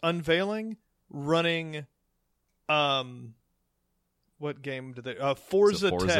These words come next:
Speaker 1: Tech. Yeah, at sixty frames a second at four K resolution.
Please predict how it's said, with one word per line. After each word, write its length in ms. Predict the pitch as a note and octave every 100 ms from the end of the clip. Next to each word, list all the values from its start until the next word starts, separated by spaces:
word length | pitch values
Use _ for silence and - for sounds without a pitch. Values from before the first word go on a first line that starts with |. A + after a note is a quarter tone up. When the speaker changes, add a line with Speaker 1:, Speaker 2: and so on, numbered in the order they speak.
| G2
Speaker 1:
Tech. 160 | F#2 _ _ _ -
Yeah, 180 | D4 -
at 160 | D#3 D3
sixty 480 | - - B3+ - B3+
frames 340 | A#3+ A3+ G3
a 40 | G3+
second 380 | - A3+ - C3
at 80 |
four 240 | - F3 E3
K 220 | - D#3+
resolution. 640 | D3+ C3+ C3 B2+ A#2+ -